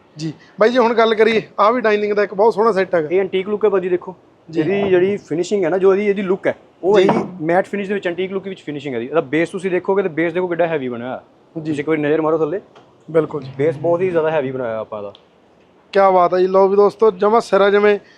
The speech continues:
Speaker 1: ਸੀ ਐਨ ਸੀ ਨਾਲ ਵਰਕ ਹੋ ਜਾਂਦਾ ਹੈ, ਹੈਂਡਮੇਡ ਹੋਊਗਾ
Speaker 2: ਇਹ
Speaker 1: ਨਾ ਇਹ ਤੇ?
Speaker 2: ਹੈਂਡਮੇਡ ਹੈ, ਸੀ ਐਨ ਸੀ
Speaker 1: ਕਿਉਂਕਿ
Speaker 2: ਮਸ਼ੀਨ ਨਾਲ ਕੋਈ ਕੰਮ ਨਹੀਂ, ਸਾਰਾ
Speaker 1: ਇਹਦੇ
Speaker 2: ਹੈਂਡਮੇਡ ਹੈ।
Speaker 1: ਬਿਲਕੁਲ ਜੀ।
Speaker 2: ਇਹਨੂੰ ਦੋ ਦੋ ਮਹੀਨੇ ਲੱਗ ਜਾਂਦੇ ਭਾਜੀ
Speaker 1: ਜੀ।
Speaker 2: ਬਣਾਉਣ ਨੂੰ।
Speaker 1: ਉੱਪਰ ਸਰ ਇਹ ਕੀ ਰੱਖੇ ਪਏ ਨੇ ਜੀ?
Speaker 2: ਇਹ ਭਾਜੀ ਸਾਡਾ ਜਿੱਦਾਂ ਹੁਣ ਕੋਈ ਡਾਈਨਿੰਗ ਸਾਡੇ ਕੋਲ ਪਰਚੇਜ਼ ਕਰਦਾ, ਤੁਹਾਡੀ ਵੀਡੀਓ ਦੇਖ ਕੇ ਆਉਂਦਾ, ਕੋਈ ਵੀਡੀਓ ਸ਼ੇਅਰ ਕਰਦਾ, ਉਹਨੂੰ ਆਪਾਂ ਇਹ ਫ੍ਰੀ ਦੇਵਾਂਗੇ ਜੀ ਡਾਈਨਿੰਗ ਦੇ ਨਾਲ।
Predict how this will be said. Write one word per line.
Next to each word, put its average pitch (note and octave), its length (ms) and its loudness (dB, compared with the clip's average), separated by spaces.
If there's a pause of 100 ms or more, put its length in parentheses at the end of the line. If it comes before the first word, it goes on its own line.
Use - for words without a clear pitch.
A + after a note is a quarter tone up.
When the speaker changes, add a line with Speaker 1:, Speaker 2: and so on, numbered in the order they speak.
(160)
Speaker 1:
ਸੀ G#3 220 0
ਐਨ G#3+ 100 4
ਸੀ G#3+ 180 -6
ਨਾਲ A3 160 2
ਵਰਕ F3 300 0
ਹੋ G#3 60 4
ਜਾਂਦਾ G#3 180 2
ਹੈ, G3+ 140 4
ਹੈਂਡਮੇਡ A3 300 4
ਹੋਊਗਾ G#3+ 260 4
Speaker 2:
ਇਹ G3 60 4
Speaker 1:
ਨਾ A#3+ 80 4
ਇਹ A#3 60 2
ਤੇ? - 60 2
Speaker 2:
ਹੈਂਡਮੇਡ F#3 140 4
ਹੈ, A2+ 200 -4
ਸੀ C3 140 -8
ਐਨ D#3 100 -4
ਸੀ G3+ 80 -4
Speaker 1:
ਕਿਉਂਕਿ A3 160 0
Speaker 2:
ਮਸ਼ੀਨ E3 140 -2
ਨਾਲ E3 80 -4
ਕੋਈ D#3+ 140 -6
ਕੰਮ D#3 220 -6
ਨਹੀਂ, F#3 100 -2
ਸਾਰਾ G3+ 140 4
Speaker 1:
ਇਹਦੇ F3 80 0
Speaker 2:
ਹੈਂਡਮੇਡ A#2 300 -8
ਹੈ। F#2+ 60 -16
Speaker 1:
ਬਿਲਕੁਲ E3+ 360 0
ਜੀ। B2+ 100 -12 (180)
Speaker 2:
ਇਹਨੂੰ D#3+ 200 -2
ਦੋ D#3 120 -2
ਦੋ E3+ 100 -2
ਮਹੀਨੇ D#3 220 -2
ਲੱਗ C3+ 120 0
ਜਾਂਦੇ B2+ 180 -6
ਭਾਜੀ C3 180 -6
Speaker 1:
ਜੀ। D3 100 -6
Speaker 2:
ਬਣਾਉਣ A2+ 160 -6
ਨੂੰ। G2 120 -20 (220)
Speaker 1:
ਉੱਪਰ G#3+ 240 0
ਸਰ B3 140 2
ਇਹ B3+ 140 4
ਕੀ C4 80 -4
ਰੱਖੇ A#3+ 240 0
ਪਏ G#3+ 140 4
ਨੇ G#3+ 120 2
ਜੀ? F#3+ 120 -8 (300)
Speaker 2:
ਇਹ G3 140 2
ਭਾਜੀ F#3+ 240 0
ਸਾਡਾ E3 300 2
ਜਿੱਦਾਂ E3 200 2
ਹੁਣ F3 120 -2
ਕੋਈ D#3 140 -2
ਡਾਈਨਿੰਗ D3 280 0
ਸਾਡੇ D3+ 180 -2
ਕੋਲ D3 100 -4
ਪਰਚੇਜ਼ C#3+ 380 -6
ਕਰਦਾ, A#2+ 260 -2
ਤੁਹਾਡੀ C3 320 -2
ਵੀਡੀਓ C#3+ 220 -4
ਦੇਖ C#3 160 0
ਕੇ C#3 60 -8
ਆਉਂਦਾ, C3+ 200 -4
ਕੋਈ C3+ 120 -4
ਵੀਡੀਓ C3 160 -6
ਸ਼ੇਅਰ C#3 240 0
ਕਰਦਾ, C#3 360 -4
ਉਹਨੂੰ D#3+ 220 -4
ਆਪਾਂ D3+ 220 -4
ਇਹ D#3+ 100 -2
ਫ੍ਰੀ D#3+ 200 -6
ਦੇਵਾਂਗੇ B2+ 340 -4
ਜੀ E3 60 -10
ਡਾਈਨਿੰਗ G#2+ 300 -8
ਦੇ G#2 60 -18
ਨਾਲ। G2 140 -20